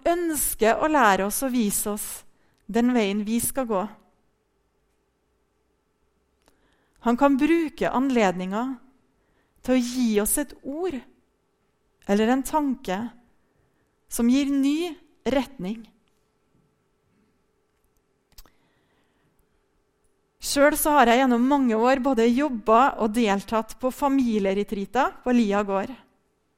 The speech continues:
Og de her har vært utrolig viktige for min og for veldig mange andres åndelige vekst og utvikling. Tidlig på syttitallet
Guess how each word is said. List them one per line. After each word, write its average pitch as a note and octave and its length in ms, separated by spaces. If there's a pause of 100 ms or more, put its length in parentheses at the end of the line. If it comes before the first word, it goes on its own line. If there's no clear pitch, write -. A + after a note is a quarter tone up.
(960)
Og A3+ 100
de C#4 140
her C#4+ 220
har C#4+ 80
vært D4+ 240
utrolig C4+ 640
viktige D4 400 (580)
for B3 240
min C#4+ 540 (580)
og G3+ 80
for C4+ 160
veldig C#4+ 480
mange C4+ 260
andres A3+ 760 (500)
åndelige G#3 480
vekst - 480
og G3+ 160
utvikling. G#3 540 (4000)
Tidlig C4+ 420
på C#4 80
syttitallet A3 960